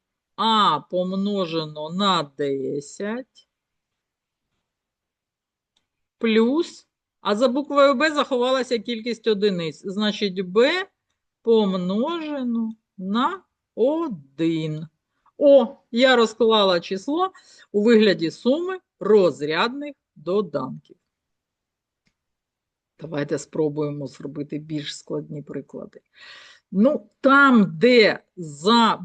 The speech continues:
буквами числа не ховалися, це легше.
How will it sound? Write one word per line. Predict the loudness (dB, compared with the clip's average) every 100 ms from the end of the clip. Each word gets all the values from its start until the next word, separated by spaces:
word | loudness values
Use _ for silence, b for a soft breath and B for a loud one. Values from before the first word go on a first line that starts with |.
| 0
буквами | 0 2 -2 -4 -6
числа | -10 -6 -4 -4 -6
не | -8
ховалися, | -10 -2 2 2 2 -2 -6
це | -8 -2 0
легше. | 0 -2 -6 -10 -18